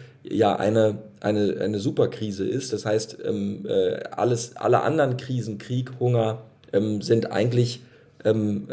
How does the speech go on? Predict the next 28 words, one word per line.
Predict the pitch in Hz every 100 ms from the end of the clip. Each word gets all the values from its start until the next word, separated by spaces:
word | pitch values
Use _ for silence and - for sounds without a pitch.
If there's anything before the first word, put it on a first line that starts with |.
| -
abgrenzbare | - 123 - 120 113 - 104 101 101
Krisen, | - 104 95 131 156
die | -
zwar | 101 98
auch | 98 -
sehr, | 117
sehr | 113 104
schrecklich | 127 123 98 -
sind, | 107 147 - - -
aber | - 110
die, | 101 107 98
der | 95 95 92 - 101
Klimawandel | - 127 123 107 113 110
an | 101
sich | 98 151 -
ist | 120
halt | 117 -
ein, | - 101 104 - - - -
äh, | - 101 95
ein | - 101
Kipppunkt, | - 147 - 131 135 - - _ -
der | 117
erreicht | 95 98 107 123 - 101
wird, | 147 -
auch | - -
gerade | 95 98 98
schon, | - 107 135 147 - _ -
der | 104 107 -